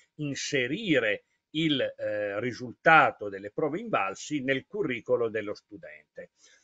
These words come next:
Ehm, e c'è chi dice che, attenzione, perché le prove che, eh, si possono utilizzare per, eh, valutare il singolo studente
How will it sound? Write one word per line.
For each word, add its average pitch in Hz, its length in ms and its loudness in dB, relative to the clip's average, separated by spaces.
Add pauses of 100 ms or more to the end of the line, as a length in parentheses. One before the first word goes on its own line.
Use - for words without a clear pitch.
(160)
Ehm, 156 720 6 (720)
e 165 240 -4
c'è 151 260 6
chi 262 160 -4
dice 190 460 0
che, 156 220 2
attenzione, 120 920 2
perché 127 540 2 (360)
le 139 440 0
prove 165 800 4
che, 165 340 2
eh, 110 800 -4 (260)
si - 300 -10
possono 170 500 4
utilizzare 127 960 2 (360)
per, 147 520 6
eh, 101 180 -8
valutare 123 1000 4
il 127 320 -10
singolo 151 680 -2
studente 165 840 0